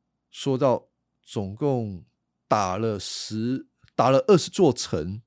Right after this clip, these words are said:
大肆屠杀，大肆屠杀，这个非常符合耶弗他的性格，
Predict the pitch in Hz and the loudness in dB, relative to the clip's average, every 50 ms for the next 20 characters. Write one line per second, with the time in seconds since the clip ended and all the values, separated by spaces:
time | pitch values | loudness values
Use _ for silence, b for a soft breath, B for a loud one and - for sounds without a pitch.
0 | _ _ _ - 170 156 127 117 113 - - 147 131 113 92 - _ _ - - | _ _ _ 2 2 2 2 2 -2 -4 -4 -2 -2 -2 -2 -4 _ _ -12 -6
1 | 107 104 107 - 127 113 113 107 110 - _ _ _ _ _ _ _ _ _ _ | -6 -4 -2 0 0 0 0 -2 -6 -12 _ _ _ _ _ _ _ _ _ _
2 | _ _ _ _ _ _ _ _ b b b b _ 131 120 110 - - 120 - | _ _ _ _ _ _ _ _ b b b b _ -2 0 0 0 -4 -6 -6
3 | - - 90 87 92 - 107 98 90 87 82 113 - 143 131 113 - - 135 127 | -6 -10 -12 -10 -8 -6 -6 -4 -4 -6 -6 -6 -4 -2 -2 -2 -2 -2 -4 -2
4 | 117 110 113 113 - - - 104 98 92 87 85 - - - 92 92 101 92 107 | -2 -4 -6 -8 -12 -14 -12 -10 -8 -8 -8 -10 -12 -10 -8 -6 -4 -4 -4 -4
5 | 120 123 120 113 - 104 92 - - 113 110 107 95 - - - - 123 98 87 | -2 -4 -4 -4 -6 -10 -10 -6 -6 -4 -4 -4 -8 -10 -10 -8 -8 -8 -8 -8
6 | - - - - - | -12 -14 -16 -16 -18